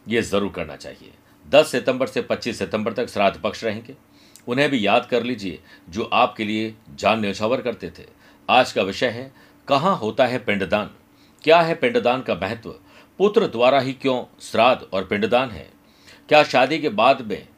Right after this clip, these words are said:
घर में श्राद्ध जरूरी है, क्या अस्थियां घर में रखनी चाहिए, अस्थि संचय करना है तो कैसे करें, यही मेरा आज का विषय है।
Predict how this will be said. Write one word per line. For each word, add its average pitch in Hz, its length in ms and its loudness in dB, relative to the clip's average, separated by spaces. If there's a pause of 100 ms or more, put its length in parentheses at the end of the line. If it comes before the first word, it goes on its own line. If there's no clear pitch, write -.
(540)
घर 135 340 2
में 156 120 0
श्राद्ध 131 380 2 (160)
जरूरी 113 440 -2
है, 85 160 -12 (340)
क्या 139 140 6
अस्थियां 147 500 0
घर 107 180 -2
में 135 120 0
रखनी 135 260 -4
चाहिए, 87 380 -6 (240)
अस्थि 147 280 -2
संचय 123 380 -2
करना 131 280 -2
है 123 100 -4
तो 127 140 -10
कैसे 101 300 -4
करें, 73 200 -14 (960)
यही 131 240 0
मेरा 120 200 0
आज 98 160 -2
का 101 100 -4
विषय 87 260 -2
है। 131 260 -12